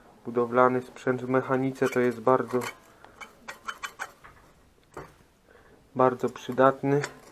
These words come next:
Pilniczek. Właśnie jutro kupię odrdzewiacz, to się,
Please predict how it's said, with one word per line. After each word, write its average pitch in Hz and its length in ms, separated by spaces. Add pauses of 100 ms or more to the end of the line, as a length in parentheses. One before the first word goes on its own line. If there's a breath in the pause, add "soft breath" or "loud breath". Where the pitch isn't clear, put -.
(2000)
Pilniczek. 131 920 (1300)
Właśnie 123 320
jutro 123 240
kupię - 320
odrdzewiacz, 127 720
to 127 100
się, - 180